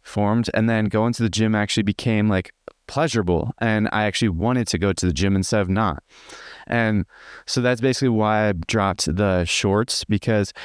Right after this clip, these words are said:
if you record, uh, shorts, then it would take a little bit of time to actually get, like, the positive feedback loop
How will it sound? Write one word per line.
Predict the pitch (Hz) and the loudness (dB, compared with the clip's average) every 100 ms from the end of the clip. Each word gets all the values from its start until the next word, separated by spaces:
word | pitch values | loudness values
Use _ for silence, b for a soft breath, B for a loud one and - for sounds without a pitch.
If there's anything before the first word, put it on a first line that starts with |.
| B - | B -2
if | 113 - | -2 2
you | 98 104 123 123 123 123 120 B B B | 2 4 4 4 4 2 0 B B B
record, | 104 - - 120 113 107 98 101 107 b b b _ _ _ _ _ | -4 -2 -2 2 4 2 2 0 -4 b b b _ _ _ _ _
uh, | 104 101 82 73 - | -2 0 0 -2 -4
shorts, | - - 135 117 104 - - - - B B B | -4 0 2 2 0 -2 -4 -6 -12 B B B
then | 101 110 107 | -2 0 2
it | |
would | 110 113 | 2 2
take | - 123 | 2 0
a | 123 | 2
little | 110 113 98 | 2 2 2
bit | 107 | 2
of | 101 | 0
time | - 104 110 113 | 0 0 2 0
to | 113 | 0
actually | 76 101 107 92 | -2 0 0 0
get, | 78 101 95 - _ _ _ - | 0 0 0 -4 _ _ _ -2
like, | 98 87 | -2 0
the | 98 | -2
positive | - 101 101 - - | -2 -2 0 -2 0
feedback | 107 98 90 82 | 0 2 0 0
loop | 90 87 | 0 0